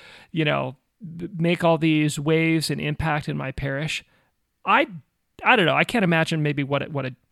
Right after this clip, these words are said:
arrogant jerk <laughs> I might be. But I feel the pain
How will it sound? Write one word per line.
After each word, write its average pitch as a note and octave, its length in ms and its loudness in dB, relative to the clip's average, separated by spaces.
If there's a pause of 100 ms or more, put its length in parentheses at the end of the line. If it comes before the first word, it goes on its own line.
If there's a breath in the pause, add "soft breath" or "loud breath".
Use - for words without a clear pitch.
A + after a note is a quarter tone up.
(260)
arrogant D3 440 0
jerk - 440 -8 (100)
<laughs> - 80 -6
I - 200 0
might E3+ 340 0
be. B2+ 280 0 (520 loud breath)
But F3+ 100 6
I F#3+ 220 4
feel G3 380 2
the D#3 160 -4
pain C3+ 600 -2